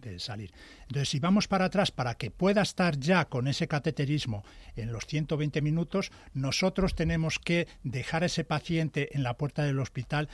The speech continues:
en los sesenta minutos. Y para ello, pues quizás ese tiempo oro,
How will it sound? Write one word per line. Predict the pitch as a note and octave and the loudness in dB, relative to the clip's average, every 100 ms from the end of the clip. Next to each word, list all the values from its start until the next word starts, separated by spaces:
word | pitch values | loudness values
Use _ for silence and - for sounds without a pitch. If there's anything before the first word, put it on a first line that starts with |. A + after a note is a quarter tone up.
| - - | -14 -8
en | B2 A#2+ A#2 | -6 -4 -2
los | A#2+ - | -4 -4
sesenta | B2 - D3+ C#3+ C3 | -2 0 0 2 0
minutos. | A#2 A2 - G#2 - | 0 -4 -8 -12 -8
Y | - | -6
para | - C#3+ D3 | -4 -2 0
ello, | F3 G#3 G#3 A#3 - - - - | 2 2 2 0 -2 -16 -18 -12
pues | G#2+ | -10
quizás | - - D#3+ D#3 - | -10 -4 0 0 0
ese | D#3 E3 | -4 -2
tiempo | C#3+ D3+ D3+ C3 C#3 D3 - | -2 0 0 0 -2 -2 -2
oro, | D#3+ D#3 D#3 G3+ | 0 2 2 0